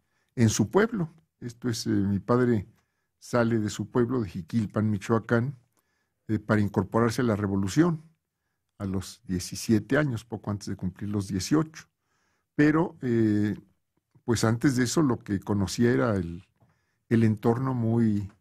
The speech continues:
inmediato, muy local de lo que era Jiquilpan, por más que, pues, él pudo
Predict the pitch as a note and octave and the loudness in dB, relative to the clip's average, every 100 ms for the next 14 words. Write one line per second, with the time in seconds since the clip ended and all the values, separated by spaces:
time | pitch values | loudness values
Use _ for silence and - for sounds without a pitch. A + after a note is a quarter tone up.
0 | _ _ - A#2+ A2+ A2 A2+ A2+ A#2 A#2+ | _ _ -2 0 2 4 2 2 -2 0
1 | A#2 A#2+ A#2 A#2 A2+ A2 C#3+ _ _ _ | 2 4 2 0 -2 -4 -8 _ _ _
2 | _ _ - A2 G#2+ G#2 A#2 A2+ A#2+ A2+ | _ _ -14 -6 -6 -4 0 0 0 -2
3 | - - C#3 A2+ - F3+ C4 _ _ _ | -8 -4 -4 -4 -2 -4 -6 _ _ _
4 | _ C#3 B2+ B2+ B2+ - A#2+ - A2 A2+ | _ -4 0 0 -2 -8 -12 -10 -6 -4
5 | G#2+ G2+ A2+ G#2+ G2 | -4 -2 0 2 0